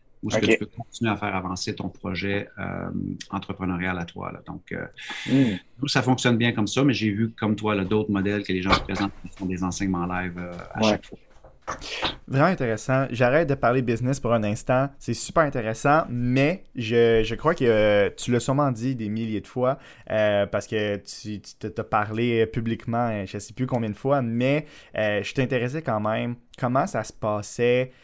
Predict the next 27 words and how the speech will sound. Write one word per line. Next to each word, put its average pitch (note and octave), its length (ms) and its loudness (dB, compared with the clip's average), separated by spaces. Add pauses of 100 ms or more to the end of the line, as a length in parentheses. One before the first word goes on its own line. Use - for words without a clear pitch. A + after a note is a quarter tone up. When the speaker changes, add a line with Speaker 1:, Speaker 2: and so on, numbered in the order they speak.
(220)
Speaker 2:
secondaire. A#2+ 800 4
Tu C3+ 80 0
sais, - 20 -6
tu A#2+ 180 -4
l'as A2 140 2
dit, A2 340 0
t'étais, G#2+ 400 -2
t'étais G#2 220 -8
capitaine A2+ 460 -4
d'une G2+ 100 -2
équipe G#2 220 -8
de G#2 60 -2
hockey. G#2+ 340 -4
Je G#2 60 -8
veux A2 80 -4
que - 80 -14
t'en G2+ 140 0
parles A2 300 0
aussi, A#2 400 -4 (300)
le A#2 100 2
hockey, A2 640 4
l'importance A#2 640 0
du A2 60 0
hockey G2+ 220 0
dans G#2+ 120 -2
ta G2+ 140 -4
vie. B2 320 2